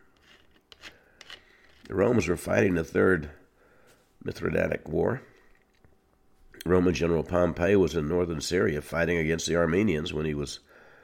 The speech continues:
when he sent a lieutenant to investigate what was going on in, uh, Judea. Both Hyrcanus and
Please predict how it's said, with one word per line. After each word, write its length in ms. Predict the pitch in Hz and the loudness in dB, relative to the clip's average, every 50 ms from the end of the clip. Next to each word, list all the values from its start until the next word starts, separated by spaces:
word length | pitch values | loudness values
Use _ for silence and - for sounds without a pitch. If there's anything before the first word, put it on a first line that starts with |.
| _ _ _ _ _ _ _ _ _ _ _ | _ _ _ _ _ _ _ _ _ _ _
when 100 | - - | -8 -6
he 80 | 85 82 | -6 -4
sent 180 | - - 107 95 | -2 0 2 2
a 60 | 95 | 4
lieutenant 480 | 95 92 80 - - 110 113 110 - | 4 2 0 0 0 0 0 0 0
to 60 | - 80 | 0 -2
investigate 580 | 78 73 95 104 101 - 82 80 92 92 80 | -2 0 0 0 0 0 -2 0 0 0 0
what 140 | 71 78 80 | 0 -4 -6
was 120 | 76 82 | -6 -4
going 280 | 85 90 92 92 95 95 | -2 0 0 0 2 2
on 180 | 95 98 101 101 | 2 2 2 2
in, 180 | 101 98 101 | 0 0 0
uh, 140 | 101 101 98 | -2 -2 -2
Judea. 480 | 87 92 104 101 107 120 220 185 - - - _ _ _ _ _ _ _ _ _ _ _ _ _ _ _ _ _ _ _ _ _ _ _ _ _ - - _ - - - - _ _ _ - - | -4 -4 -4 -4 -4 -4 -6 -6 -10 -12 -18 _ _ _ _ _ _ _ _ _ _ _ _ _ _ _ _ _ _ _ _ _ _ _ _ _ -20 -20 _ -20 -20 -20 -20 _ _ _ -6 -2
Both 220 | 90 95 98 - | -2 0 0 0
Hyrcanus 580 | 101 92 - - 107 101 104 104 120 120 - - | 0 0 0 2 4 4 4 4 2 0 -2 -4
and 200 | 78 73 69 | -6 -6 -8